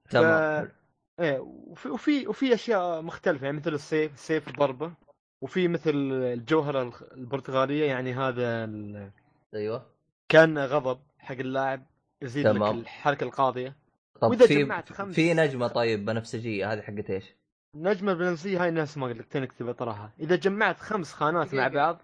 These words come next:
Speaker 3: اللعبة
Speaker 2: يعني
Speaker 3: تشبه كراش كاندي اللي على الجوال، صح؟
Speaker 2: إيه، ن-، نفسها،
Speaker 3: آه،
Speaker 2: نفسها
Speaker 3: إيه.
Speaker 2: بالضبط. لكن هني في اللعبة خلني أقول لك، ال-،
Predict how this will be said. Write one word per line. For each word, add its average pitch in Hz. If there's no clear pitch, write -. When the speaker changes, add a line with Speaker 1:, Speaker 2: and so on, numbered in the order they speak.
Speaker 3:
اللعبة 220
Speaker 2:
يعني 240
Speaker 3:
تشبه 196
كراش 196
كاندي 165
اللي 147
على 165
الجوال، 170
صح؟ 156
Speaker 2:
إيه، 147
ن-، 151
نفسها، 123
Speaker 3:
آه، 113
Speaker 2:
نفسها 175
Speaker 3:
إيه. 143
Speaker 2:
بالضبط. 117
لكن 220
هني 240
في -
اللعبة 202
خلني 190
أقول 156
لك، 147
ال-، 156